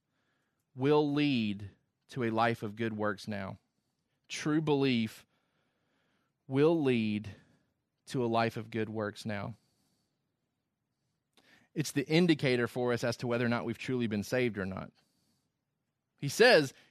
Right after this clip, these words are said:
Hear my words, believe in me, and you will have eternal life.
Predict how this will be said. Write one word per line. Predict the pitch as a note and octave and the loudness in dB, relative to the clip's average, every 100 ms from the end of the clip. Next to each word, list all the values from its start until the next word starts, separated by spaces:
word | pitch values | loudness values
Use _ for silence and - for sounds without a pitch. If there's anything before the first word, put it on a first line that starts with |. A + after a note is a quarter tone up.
| _ | _
Hear | _ D#3+ G#3 | _ 4 6
my | A3+ | 6
words, | A3 A3 A#3+ B3 G#3 - _ _ _ _ | 6 6 4 0 -8 -16 _ _ _ _
believe | C#3 C3+ C#3+ F#3 G#3 | 2 4 4 4 4
in | A3 G#3+ | 4 4
me, | A3 A#3 A#3 - _ | 4 4 2 -2 _
and | C#3 D3 | -4 -2
you | D3 | 0
will | D3 F3+ F#3 | 4 4 4
have | F3 E3 | 4 2
eternal | D3+ - E3 D3+ C#3 | 2 -2 -2 0 2
life. | E3 D3 D#2+ - - | 2 2 -2 -8 -18